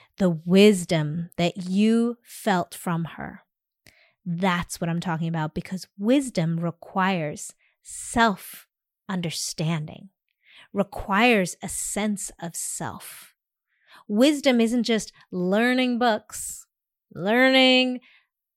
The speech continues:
all the data. I mean, we have A I to do that for us now, right? We can't even begin to compete. <laughs> But the wisdom is something that A I could never, ever match.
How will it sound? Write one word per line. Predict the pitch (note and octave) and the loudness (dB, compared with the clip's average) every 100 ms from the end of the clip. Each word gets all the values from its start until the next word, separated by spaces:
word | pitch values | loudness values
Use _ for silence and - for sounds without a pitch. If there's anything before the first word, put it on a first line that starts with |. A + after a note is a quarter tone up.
| - | -2
all | G3 B3+ C4+ C4 | 6 8 10 8
the | B3 | 6
data. | A3 A#3 A#3+ G3+ F#3 G#3 | 4 4 4 2 0 -2
I | A3+ | -2
mean, | G3+ G#3 | 0 2
we | D4+ | 4
have | A3 | 4
A | - A3+ | 4 4
I | F3+ E3 | 4 2
to | E3 | 0
do | D#3+ | 0
that | D#3+ D#3 E3+ | 2 0 -2
for | - E3 | 0 0
us | D3+ - | 0 -2
now, | C#3+ C3+ | -4 -2
right? | D#3 D#3+ | -4 -2
We | G#3 | -4
can't | G#3+ A3+ E3+ | 2 2 2
even | E3 E3 | -2 -2
begin | F#3+ C4 B3+ | 2 2 0
to | F#3 | -2
compete. | F3+ D#3+ F3 C#3 - _ | -2 2 0 0 -8 _
<laughs> | - - F#4+ - - F4 - B3 B3 - - - - | -8 0 0 0 2 0 2 -2 -2 -8 -8 -8 2
But | G3 F#3 - | 4 4 2
the | D#3+ | 2
wisdom | D#3+ E3 G3+ F4+ A4 A3 E3 C#3+ C3+ - _ _ _ _ _ | 2 2 6 8 8 4 -4 -4 -6 -14 _ _ _ _ _
is | F#3 | -6
something | - G#3+ A3 G3+ | -2 -2 -2 -2
that | F3 D#3+ - _ _ - | -2 -4 -8 _ _ 0
A | A#3 | 2
I | A3+ A3+ G3+ | 4 4 2
could | - G3 | -4 -8
never, | E3 F3+ A#3 D#4+ - D#3+ E3 - _ _ _ _ _ _ | -6 -2 0 0 0 -6 -8 -12 _ _ _ _ _ _
ever | B3+ B3+ E3 E3 | 0 0 -2 -6
match. | F3 - - - - - | -6 -10 -10 -14 -16 -16